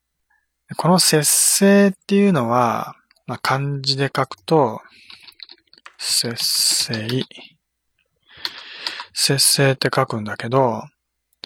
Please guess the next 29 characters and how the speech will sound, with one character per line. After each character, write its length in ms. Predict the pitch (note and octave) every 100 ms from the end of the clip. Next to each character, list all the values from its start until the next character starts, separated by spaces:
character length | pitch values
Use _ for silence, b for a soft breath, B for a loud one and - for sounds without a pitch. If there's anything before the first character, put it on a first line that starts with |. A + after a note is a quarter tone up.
| B B B B B B _ -
ま 100 | D#3+
あ、 20 |
普 120 | -
段 580 | A#3 G3+ C#3+ A#2+ A2+ - -
よ 160 | F3+
く 120 | E3
使 320 | B2+ - - C#3+
う 60 |
節 240 | C#3 C#3+ -
制 140 | D3
っ 20 |
て 120 | C#3+
の 80 | A#2+
は 40 | G#2+
別 280 | A2 A#2+ D3
の、 220 | C#3 - - - - - - - - _ - - - _ _ - - - _ _ _ _ _ - -
こ 120 | D#3
っ 40 | C#3+
ち 140 | - G3
の 120 | G3
節 260 | - F#3+ -
制 240 | - F#3
は 100 | F3
よ 120 | F3+
く 140 | F3 G#2+
使 320 | - - B2+
う 80 | A#2+
よ 120 | G2
ね。 200 | C3+